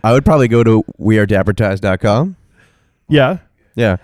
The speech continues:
Speaker 2: And what would you do, uh, if you picked some out?
Speaker 1: I'd
Speaker 2: You're
Speaker 1: type
Speaker 2: like,
Speaker 1: in the
Speaker 2: "Hey,
Speaker 1: promo
Speaker 2: this"
Speaker 1: code fake and
Speaker 2: Yeah.
Speaker 1: get free shipping so that, uh, yeah,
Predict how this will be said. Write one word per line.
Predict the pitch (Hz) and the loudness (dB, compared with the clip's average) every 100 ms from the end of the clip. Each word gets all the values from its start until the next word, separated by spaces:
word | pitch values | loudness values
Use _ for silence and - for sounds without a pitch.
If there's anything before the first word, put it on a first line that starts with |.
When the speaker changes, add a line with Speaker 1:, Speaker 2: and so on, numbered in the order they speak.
| - | -2
Speaker 2:
And | 156 | 2
what | 160 | 2
would | 156 143 | 2 0
you | |
do, | 143 156 156 151 | -2 0 2 0
uh, | 135 | -2
if | 139 131 | -2 -4
you | |
picked | 135 147 | -4 -6
some | - 156 | -4 -2
out? | 165 135 - | -2 -4 -4
Speaker 1:
I'd | 101 110 | -6 -6
Speaker 2:
You're | 127 | -2
Speaker 1:
type | 110 | 0
Speaker 2:
like, | 95 | 0
Speaker 1:
in | 98 | 0
the | |
Speaker 2:
"Hey, | 175 | 2
Speaker 1:
promo | 113 104 | 2 2
Speaker 2:
this" | 101 | 0
Speaker 1:
code | 110 92 | 0 -2
fake | - 95 110 - - | -2 -4 -4 -6 -6
and | 95 | -2
Speaker 2:
Yeah. | 95 95 | -2 -4
Speaker 1:
get | - - | -6 -20
free | - - 98 98 92 92 | -16 -4 -2 0 -2 -4
shipping | 95 - 104 90 73 87 | -6 -4 -2 -4 -6 -6
so | 101 87 | -4 -2
that, | 87 85 - | -2 -4 -4
uh, | 85 80 85 101 _ _ _ _ _ _ _ _ _ | -4 -4 -6 -10 _ _ _ _ _ _ _ _ _
yeah, | - 90 | -6 -6